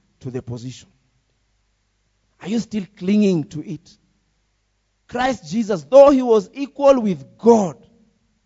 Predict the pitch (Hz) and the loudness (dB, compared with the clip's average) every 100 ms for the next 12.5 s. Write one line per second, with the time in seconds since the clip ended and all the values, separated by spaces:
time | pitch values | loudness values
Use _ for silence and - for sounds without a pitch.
0 | _ _ _ _ _ _ _ _ _ _ | _ _ _ _ _ _ _ _ _ _
1 | _ - 202 214 202 269 269 _ 262 233 | _ -14 -12 -10 -4 -2 -2 _ -10 -4
2 | 220 190 - 254 262 269 240 196 170 247 | -4 -4 -2 -2 -2 -8 -10 -12 -2 0
3 | 262 233 - 285 302 302 359 302 - 415 | 0 -4 -8 -6 -6 -6 -12 -12 -8 -8
4 | 403 _ _ _ _ _ 151 160 160 - | -8 _ _ _ _ _ -10 -8 -8 -14
5 | - _ _ _ _ _ _ _ _ _ | -20 _ _ _ _ _ _ _ _ _
6 | _ _ _ _ _ _ _ _ _ _ | _ _ _ _ _ _ _ _ _ _
7 | _ _ _ _ _ _ 190 220 208 - | _ _ _ _ _ _ -6 -4 -6 -10
8 | _ - _ _ _ _ _ _ _ _ | _ -20 _ _ _ _ _ _ _ _
9 | - - 208 196 156 120 - 151 160 180 | -20 -4 2 2 0 -10 -12 -2 2 2
10 | 175 165 - 165 117 110 123 107 _ _ | 0 -8 -16 -16 -16 -16 -20 -20 _ _
11 | _ _ _ _ _ _ _ _ _ _ | _ _ _ _ _ _ _ _ _ _
12 | 170 160 214 220 - | -12 -6 -4 -4 -8